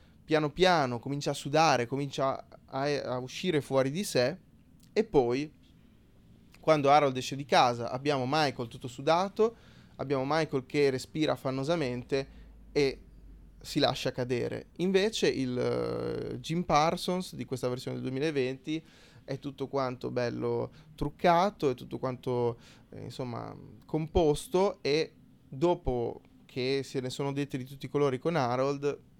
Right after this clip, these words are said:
così, Harold esce e lui crolla, ma è strano quel momento lì,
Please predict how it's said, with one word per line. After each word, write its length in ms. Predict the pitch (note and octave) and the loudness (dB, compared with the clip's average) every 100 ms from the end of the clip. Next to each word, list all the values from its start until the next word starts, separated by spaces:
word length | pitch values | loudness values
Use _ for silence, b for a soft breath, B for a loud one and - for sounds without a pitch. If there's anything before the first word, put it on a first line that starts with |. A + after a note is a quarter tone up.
| - - | -20 -12
così, 280 | C#3+ A#2+ - | -8 -8 -6
Harold 280 | D3+ D3 C3 | 0 2 2
esce 300 | C3 B2 - | 0 0 -4
e 20 | |
lui 160 | A#2+ A#2 | -4 -4
crolla, 420 | - C3 A#2+ B2 | 2 2 2 0
ma 160 | B2 B2 | -4 -4
è 100 | C#3 | -8
strano 500 | - F3 E3 B2 A#2+ | 0 4 4 2 -2
quel 120 | A#2+ | -4
momento 380 | A#2+ A#2+ A2+ A#2 | -4 -6 -6 -8
lì, 200 | A2+ | -8